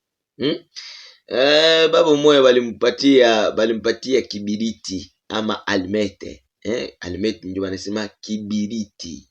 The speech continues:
mkiswahili. Aseme balimpatia almete, bakamwambia, "Hii ni kibiriti ambayo itakusaidia kuwakisha moto, mm, wakati unataka kula chakula." Ule baba akasema, "Wow,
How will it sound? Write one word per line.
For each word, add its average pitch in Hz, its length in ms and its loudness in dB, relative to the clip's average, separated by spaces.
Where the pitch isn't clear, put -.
mkiswahili. 76 760 -14
Aseme 170 560 0
balimpatia 143 920 2
almete, 127 760 0
bakamwambia, 117 680 -2
"Hii 120 560 -4
ni 104 200 -6
kibiriti 101 880 -8
ambayo 110 280 -2
itakusaidia 101 560 -4
kuwakisha 92 560 -8
moto, 110 560 -4
mm, 101 360 -2
wakati 107 320 -6
unataka 98 420 -6
kula 95 260 -8
chakula." 80 640 -12
Ule 117 200 2
baba 107 220 4
akasema, 98 340 -4
"Wow, 107 640 -4